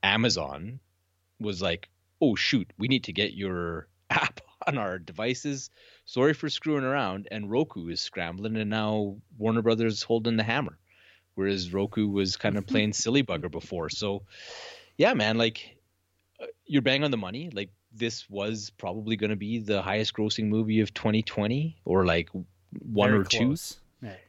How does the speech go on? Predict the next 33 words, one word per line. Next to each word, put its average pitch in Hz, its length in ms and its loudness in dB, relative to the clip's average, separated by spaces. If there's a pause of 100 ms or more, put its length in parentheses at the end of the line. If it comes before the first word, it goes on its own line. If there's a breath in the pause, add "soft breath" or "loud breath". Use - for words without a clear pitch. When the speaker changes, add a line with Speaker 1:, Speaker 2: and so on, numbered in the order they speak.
(160)
Speaker 1:
Yeah. 135 320 4 (480)
And 110 420 0 (680)
y-, 95 120 -16 (380)
you 110 560 -4
probably 123 300 4
sacrificed 131 600 0
a 127 40 2
billion 120 400 4
dollar 135 240 6
movie, 170 480 -2 (120)
but 127 140 0
the 113 80 -2
reality 120 440 4
is, 135 140 0
folks, - 500 -2 (140)
if 120 160 -4
they 160 140 4
held 143 240 2
on 101 180 0
to 127 80 0
this 135 260 0
thing 147 320 -4
until 98 260 -4
twenty 107 300 -2
twenty-one, 98 560 -2 (600 loud breath)
you're 143 120 4
not 151 120 4
making 113 280 0
that 87 180 -4
billion 90 300 -4
Speaker 2:
No. 80 160 -2
Speaker 1:
dollars. - 340 -10 (340)
Speaker 2:
It's, - 460 -10